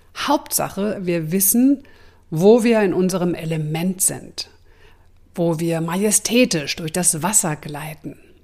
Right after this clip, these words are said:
Also damit will ich sagen, nein, ihr sollt jetzt nicht schwimmen gehen bei diesem kalten November, obwohl es gibt Menschen, die mögen das. Also, was ich aber eigentlich sagen möchte, ist, dass wir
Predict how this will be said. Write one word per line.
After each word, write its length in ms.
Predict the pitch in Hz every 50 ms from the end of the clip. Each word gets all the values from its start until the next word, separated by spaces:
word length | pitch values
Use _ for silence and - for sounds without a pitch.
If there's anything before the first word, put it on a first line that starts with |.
| _
Also 160 | - 165 151 160
damit 340 | 156 - 185 190 185 190 156
will 120 | 170 170 170
ich 160 | 170 165 160
sagen, 360 | - 143 156 175 170 175 160
nein, 200 | 143 143 156 170
ihr 80 | 165 151
sollt 160 | 151 160 160
jetzt 200 | 160 147 - -
nicht 180 | 190 185 -
schwimmen 320 | - - 180 196 208 196 175
gehen 340 | 165 170 185 196 202 202 190
bei 80 | 165
diesem 380 | 160 175 170 156 156 156 165 -
kalten 400 | - - - 175 180 - 220 202
November, 580 | 196 208 196 175 190 196 214 226 233 240 240 - - - - - - - - - -
obwohl 380 | 135 131 - 180 180 160 143 - - - -
es 160 | 165 - -
gibt 140 | - 143 139
Menschen, 280 | 143 143 143 - 202
die 60 | 226 254
mögen 280 | 254 233 180 147 160
das. 240 | - 127 135 - -
Also, 240 | - 175 175 147 147 - - - -
was 160 | - 190 -
ich 140 | 202 185 -
aber 160 | 185 165 160
eigentlich 440 | - 233 294 285 262 - 170 170 -
sagen 300 | - 160 135 143 151 156
möchte, 300 | 151 156 147 - - 160
ist, 360 | 147 175 185 180 - - - - - - - - - - -
dass 180 | 185 196 -
wir 300 | 196 190 180 185 - -